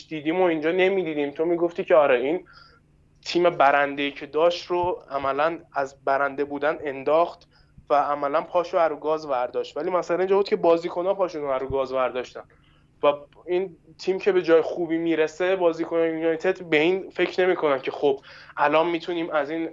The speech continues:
اعتماد به نفس استفاده کنیم و بریم جلوتر، به این فکر می‌کنن که خب الان منطقه امنیم، شل کنیم. و به نظر من این مشکل، مشکل یعنی مربی نیست حداقل.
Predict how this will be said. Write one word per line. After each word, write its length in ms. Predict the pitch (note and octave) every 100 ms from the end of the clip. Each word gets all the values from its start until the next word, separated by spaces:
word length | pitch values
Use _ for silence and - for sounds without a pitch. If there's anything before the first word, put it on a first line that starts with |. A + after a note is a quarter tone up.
| -
اعتماد 360 | C3+ C#3+ C#3+ C#3
به 60 |
نفس 180 | D3+ E3+
استفاده 460 | D#3 D#3 D3 C#3+ D#3
کنیم 220 | F3 D#3
و 60 |
بریم 280 | D3+ C#3 C#3
جلوتر، 500 | C3+ C3+ C3 - C3 - - - - -
به 80 | D#3
این 100 | F3
فکر 260 | F#3+ F#3
می‌کنن 260 | F#3+ G3+ F#3+
که 120 | G3
خب 260 | - D3+ -
الان 260 | C3+ D#3 F#3
منطقه 540 | E3 D3 C#3+ D#3+ F3+ D#3
امنیم، 380 | F3 G3 G3
شل 300 | F#3 - F3+
کنیم. 300 | D#3 B2+ A2 - _ _ _ _ _ _ -
و 80 | D3+
به 140 | D#3
نظر 380 | D3+ D3 D#3+ F#3
من 140 | F#3
این 80 | F#3+
مشکل، 340 | F3 D#3+ F3
مشکل 540 | F3 E3 - E3+ F3+ E3+ D3
یعنی 160 | C3+
مربی 560 | D3 C#3+ C#3 C#3 C#3 F#3
نیست 320 | G#3 F#3 C#3
حداقل. 440 | B2+ A#2+ A#2+ B2